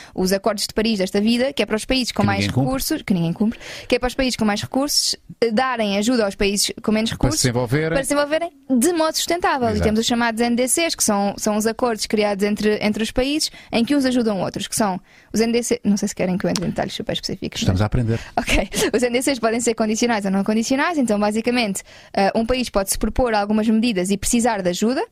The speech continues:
Speaker 1: e,
Speaker 2: Uhum.
Speaker 1: e aí são os condicionais, ou pode não precisar de ajuda e são os não condicionais. Então imagina, a Índia, no que diz respeito aos N D Cs não condicionais, que consegue fazer sozinho as coisas a que se propôs e consegue fazer sozinho, está a cumprir quase tudo.
Speaker 2: Ok.
Speaker 1: Nas coisas em que eles pediram ajuda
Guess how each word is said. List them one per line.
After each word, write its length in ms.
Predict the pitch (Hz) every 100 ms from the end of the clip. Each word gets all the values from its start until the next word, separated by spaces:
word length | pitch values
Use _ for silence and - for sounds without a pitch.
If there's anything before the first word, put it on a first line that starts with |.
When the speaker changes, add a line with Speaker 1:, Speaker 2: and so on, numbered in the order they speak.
| -
Speaker 1:
e, 80 | -
Speaker 2:
Uhum. 80 | -
Speaker 1:
e 60 | 196
aí 160 | 202 208
são 200 | - 185
os 100 | 190
condicionais, 640 | 196 190 202 233 262 330 - - -
ou 100 | 254
pode 220 | 277 269
não 100 | 285
precisar 260 | - 220 208
de 60 |
ajuda 220 | 233 277
e 40 | 277
são 160 | 262
os 80 | 247
não 140 | 240 233
condicionais. 640 | 220 214 202 175 - - -
Então 120 | 208
imagina, 380 | 240 233 190 165
a 80 | 202
Índia, 380 | 226 214 202 285 - -
no 160 | 208 240
que 80 | 254
diz 140 | 262
respeito 320 | - - 208 190
aos 100 | 202
N 140 | 208
D 80 | 214
Cs 340 | - 196 175 - -
não 260 | 214 247
condicionais, 640 | 233 202 196 190 175 247 -
que 80 | -
consegue 360 | 233 214 254 240
fazer 160 | 202
sozinho 300 | 196 190 180 202
as 80 |
coisas 260 | - 220 226
a 60 | 226
que 80 |
se 80 | -
propôs 340 | - 226 214 180
e 80 |
consegue 300 | 185 214 202
fazer 120 | 202 185
sozinho, 340 | 214 226 285 -
está 120 | - 247
a 20 |
cumprir 300 | 262 247 247
quase 280 | 233 240 -
tudo. 200 | 170 160 -
Speaker 2:
Ok. 260 | - 82 123 - _ - -
Speaker 1:
Nas 180 | 277 302
coisas 300 | 330 320 320
em 80 |
que 60 | 311
eles 80 | 311
pediram 240 | 294 294
ajuda 460 | 311 302 240 196